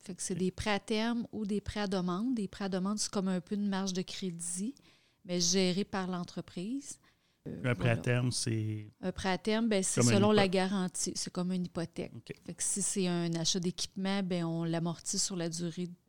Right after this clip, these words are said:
Speaker 1: la valeur de, la durée de vie de, de l'équipement. Si on finance, euh, de l'inventaire, ben, c'est aussi la durée de vie de l'inventaire. Fait qu'on adapte,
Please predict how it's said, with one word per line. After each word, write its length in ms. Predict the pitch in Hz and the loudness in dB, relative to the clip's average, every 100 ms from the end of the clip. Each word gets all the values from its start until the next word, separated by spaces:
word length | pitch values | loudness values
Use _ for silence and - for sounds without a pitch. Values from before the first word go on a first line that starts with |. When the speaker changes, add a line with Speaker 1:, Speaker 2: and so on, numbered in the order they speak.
| _ | _
Speaker 1:
la 140 | 180 170 | -6 -2
valeur 300 | 170 175 175 | 0 0 0
de, 280 | 175 160 - - | 0 0 -4 -6
la 140 | 170 | -6
durée 260 | 160 175 175 | -6 -4 -6
de 80 | 170 | -6
vie 120 | 180 | -4
de, 140 | 180 165 | -4 -6
de 160 | 165 170 | -4 -4
l'équipement. 540 | 165 - - 165 214 - - - - - - | -4 -8 -10 -8 -8 -10 -18 -20 -20 -20 -8
Si 160 | - | -4
on 80 | - | -4
finance, 480 | 160 - 175 175 185 165 | -4 -4 -2 0 -2 -2
euh, 580 | 147 139 131 120 80 - 170 _ _ _ _ _ _ - | -4 -4 -6 -8 -10 -14 -18 _ _ _ _ _ _ -4
de 80 | |
l'inventaire, 640 | 160 165 165 156 170 165 170 | 0 0 0 -2 -4 -4 -4
ben, 200 | 165 160 | -4 -4
c'est 400 | - - 160 160 170 | -4 -6 -6 -6 -4
aussi 300 | 170 - 185 | -4 -2 -2
la 120 | 175 | -4
durée 300 | 160 180 175 | -4 -4 -4
de 80 | 165 | -4
vie 80 | 175 | -2
de 60 | |
l'inventaire. 680 | 180 170 165 160 170 131 101 - | -2 -2 -4 -4 -6 -8 -10 -14
Fait 80 | 190 | -16
qu'on 180 | - 175 | -6 -4
adapte, 340 | 165 165 175 | -2 -2 -4